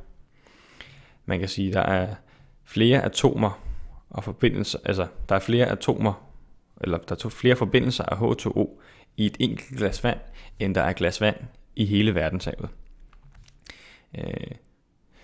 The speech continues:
så, øh, sagt med andre ord, så er, øh, atomer og forbindelser, de er meget, meget, meget små.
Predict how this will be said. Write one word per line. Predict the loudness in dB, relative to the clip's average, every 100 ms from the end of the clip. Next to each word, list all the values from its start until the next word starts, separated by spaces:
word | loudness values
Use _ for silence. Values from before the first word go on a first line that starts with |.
| -20 _
så, | 2 4 4 -4 -8 -8 -10 -4
øh, | -2 0 0 -2 -4 -10 _ -8
sagt | 6 8
med | 10
andre | 8 8
ord, | 4 2 -2 -6 -10 -18 -20 _ -20 _ _ -4
så | 4 6
er, | 6 4 4 -4 -6
øh, | 0 2 2
atomer | 0 2 4 4
og | 2
forbindelser, | 2 2 2 0 -4 -8 -20 -6
de | 2 4
er |
meget, | 4 4 4 4 0
meget, | -4 -2 -2 -2
meget | -4 -4 -4
små. | 0 2 0 -4